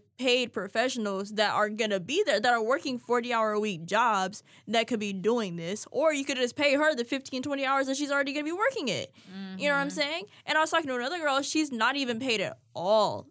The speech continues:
Speaker 1: in this office, like, zero coin back, but she's
Speaker 2: Mm-hmm.
Speaker 1: in there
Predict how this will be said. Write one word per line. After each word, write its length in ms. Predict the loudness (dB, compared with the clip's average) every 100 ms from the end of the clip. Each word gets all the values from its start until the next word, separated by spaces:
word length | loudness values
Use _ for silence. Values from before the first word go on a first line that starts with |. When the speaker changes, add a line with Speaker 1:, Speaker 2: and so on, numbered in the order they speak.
| -8
Speaker 1:
in 80 | -6
this 140 | -6 -8
office, 360 | -10 -10 -12
like, 300 | -10 -10 -12 _ _ _ -12
zero 560 | -10 -4 0 2 2 2
coin 400 | -2 -4 -4 -6
back, 320 | -10 -12 -14 -18 -6
but 100 | -2
she's 220 | 0 0
Speaker 2:
Mm-hmm. 80 | 0
Speaker 1:
in 140 | -2 0
there 240 | 0 0